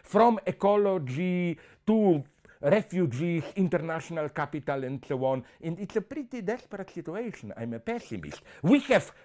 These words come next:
problems, but we don't have even a general view of how to act. I'm totally opposed to this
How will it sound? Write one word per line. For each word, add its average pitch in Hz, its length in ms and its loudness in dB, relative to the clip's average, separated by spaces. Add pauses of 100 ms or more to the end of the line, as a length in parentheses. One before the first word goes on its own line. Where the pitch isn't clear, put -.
problems, 196 640 8 (1600)
but 165 240 -6
we 175 340 -2
don't 233 300 0
have 175 340 -4
even 196 400 -2 (360)
a 165 100 2
general 131 720 0 (100)
view 170 500 -4
of - 380 0 (260)
how 156 420 0
to 117 280 0 (600)
act. - 220 -6 (260)
I'm 196 240 2 (200)
totally 180 580 6
opposed 156 580 4
to 135 60 -2
this 135 240 -2